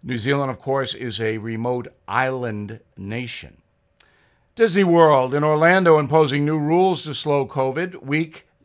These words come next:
ticket sales prompting the new restrictions. Visitors are now prohibited from eating and drinking while walking,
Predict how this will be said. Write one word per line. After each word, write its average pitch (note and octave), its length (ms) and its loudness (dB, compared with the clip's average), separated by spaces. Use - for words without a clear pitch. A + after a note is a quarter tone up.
ticket E3 420 -6
sales E3 720 -2
prompting D3+ 460 2
the C3+ 100 -4
new C#3+ 160 -4
restrictions. C3 960 -8
Visitors E3 480 2
are D3 40 0
now D#3 240 4
prohibited D3+ 640 2
from C3 240 -4
eating D3 280 -2
and B2 100 -6
drinking D3 400 -4
while A#2 240 -2
walking, A#2 800 -6